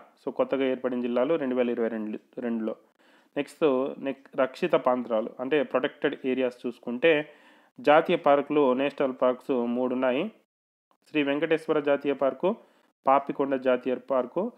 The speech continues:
రాజీవ్ గాంధీ జాతీయ పార్కు. పులుల సంరక్షణ కేంద్రాలు మన ఆంధ్రప్రదేశ్లో నాగార్జున సాగర్,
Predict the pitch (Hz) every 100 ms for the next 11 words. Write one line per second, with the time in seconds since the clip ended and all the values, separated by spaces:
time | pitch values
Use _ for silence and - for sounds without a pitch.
0 | 135 127 135 131 127 131 139 117 117 113
1 | 117 113 110 110 170 220 - _ _ _
2 | - 165 196 151 - - 135 147 - 151
3 | 143 139 131 131 127 147 135 139 143 131
4 | 127 120 123 - _ _ _ 131 151 151
5 | 143 139 - 147 131 131 131 139 143 139
6 | 135 - 123 127